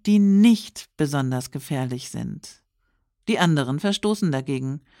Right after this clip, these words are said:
erhalten eine Strafanzeige nach der anderen, ein Ordnungsgeld nach dem nächsten,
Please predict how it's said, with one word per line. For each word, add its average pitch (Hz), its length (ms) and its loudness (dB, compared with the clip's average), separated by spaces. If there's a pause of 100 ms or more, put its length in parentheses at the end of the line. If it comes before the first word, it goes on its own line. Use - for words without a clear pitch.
(240)
erhalten 196 380 4
eine 240 320 4
Strafanzeige 185 720 2
nach 135 180 -2
der - 160 -4
anderen, 170 400 2
ein 202 300 6
Ordnungsgeld 151 800 0
nach 120 160 -4
dem 151 180 -2
nächsten, - 560 -6